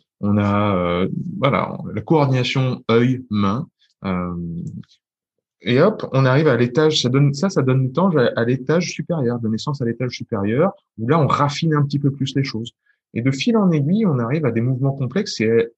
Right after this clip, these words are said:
et enfin, tout en haut, à notre comportement, nos émotions, euh, et notre posture en tant que telle. Donc, en fait, nos émotions, notre mental,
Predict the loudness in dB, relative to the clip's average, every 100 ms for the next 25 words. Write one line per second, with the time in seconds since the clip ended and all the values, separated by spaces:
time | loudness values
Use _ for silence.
0 | -4 -2 -2 -4 0 0 0 0 -2 -4
1 | _ _ -6 -2 2 2 4 2 -4 _
2 | _ 0 0 0 0 0 -2 -2 -2 -6
3 | _ _ _ -4 2 4 6 6 4 2
4 | -6 -10 _ _ _ _ -10 -4 -2 -2
5 | -4 -8 -8 0 4 4 2 -2 -4 -2
6 | 0 0 -4 _ _ -4 -2 0 -2 -2
7 | -4 -4 -8 _ _ _ _ _ _ _
8 | _ _ _ _ _ -2 0 0 -10 _
9 | _ _ 0 2 4 4 4 2 0 -2
10 | -2 -2 0 0 4 4 4 0 -4 -4
11 | -8